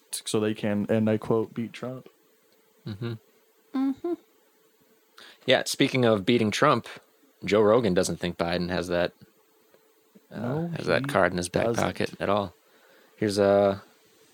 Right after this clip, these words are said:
Speaker 2: here's what Joe Rogan had to say in his podcast that people are flipping out about. He said, "The party has made morons out of voters by appearing to favor Biden. I'd rather vote for Trump than Biden. I don't think Biden can handle anything.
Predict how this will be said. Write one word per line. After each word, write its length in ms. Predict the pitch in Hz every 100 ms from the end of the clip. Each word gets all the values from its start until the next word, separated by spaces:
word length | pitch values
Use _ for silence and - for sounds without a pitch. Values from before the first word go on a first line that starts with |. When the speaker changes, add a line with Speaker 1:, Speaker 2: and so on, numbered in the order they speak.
| _ _ -
Speaker 2:
here's 140 | 107
what 200 | 110 98
Joe 180 | 104 104
Rogan 280 | 104 107 95
had 140 | 95
to 60 | 95
say 180 | - 95
in 60 |
his 100 | 90
podcast 540 | - 98 95 90 87 -
that 120 | -
people 220 | - 104
are 60 | 90
flipping 400 | - - 98 92
out 140 | 92
about. 260 | 87 87 - - - _ _ _
He 80 | -
said, 160 | - 98
"The 80 | 92
party 320 | - 117 117
has 160 | 107
made 220 | 107 98 92
morons 520 | 95 101 98 90 82
out 140 | 87
of 60 | 92
voters 440 | 92 92 90 80
by 120 | - 90
appearing 380 | 85 98 95
to 60 | 90
favor 340 | - 92 87 87
Biden. 460 | 87 85 85 - - - _ _ _ _ -
I'd 120 | 95
rather 280 | 107 107 95
vote 240 | 98 107
for 100 | 98
Trump 360 | - 104 98 -
than 140 | 90
Biden. 420 | 87 90 85 82 -
I 80 |
don't 100 | 98
think 180 | 95 92
Biden 320 | 98 95 101 95
can 140 | 92
handle 280 | 95 92 92
anything. 500 | 95 95 - 90